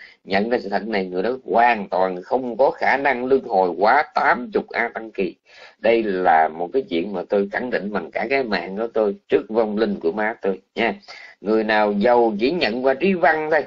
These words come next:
trí văn, trí tư thôi, chưa có cần trí tu. Chỉ cần nhận ra thằng mọi, mà nhận ra bằng cả tâm cảm, tâm tư của mình nha, chứ không phải mà, ờ, nghe người ta nói rồi bắt chước lặp lại thì không có kể, và đằng này mình thấm thía thật sự đó.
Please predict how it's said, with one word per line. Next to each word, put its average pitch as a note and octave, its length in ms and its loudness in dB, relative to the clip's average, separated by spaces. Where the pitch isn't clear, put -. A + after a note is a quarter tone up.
trí D3+ 120 -4
văn, C3 320 -2
trí C#3 120 -2
tư C#3+ 340 0
thôi, B2+ 140 2
chưa B2+ 200 2
có B2+ 60 -2
cần F#2 220 -2
trí A#2 100 -8
tu. A2+ 200 0
Chỉ C#3+ 120 -2
cần A#2 220 2
nhận G#2+ 220 0
ra B2+ 300 4
thằng F#2 340 -2
mọi, F#2+ 400 4
mà F#2 200 -2
nhận A#2+ 240 0
ra D3+ 120 4
bằng A2+ 180 2
cả C3 180 2
tâm D3+ 200 0
cảm, A#2 300 0
tâm D#3 200 0
tư D#3 180 4
của F3 80 2
mình C3 220 0
nha, D3+ 200 2
chứ D#3+ 140 -4
không D#3+ 100 -8
phải C#3+ 200 2
mà, C3+ 160 0
ờ, A2+ 180 -2
nghe C3 180 0
người C#3 100 2
ta C#3+ 80 4
nói D#3 200 6
rồi E3+ 60 0
bắt C#3+ 180 0
chước G#3 140 4
lặp G#2+ 180 2
lại A2 200 4
thì A#2+ 60 -4
không A#2 100 -4
có C#3+ 120 -4
kể, C#3+ 280 2
và B2 80 0
đằng A2+ 160 0
này G#2+ 100 -4
mình G2+ 100 -6
thấm B2 240 -8
thía B2 160 0
thật - 180 -6
sự B2 240 2
đó. D3+ 80 2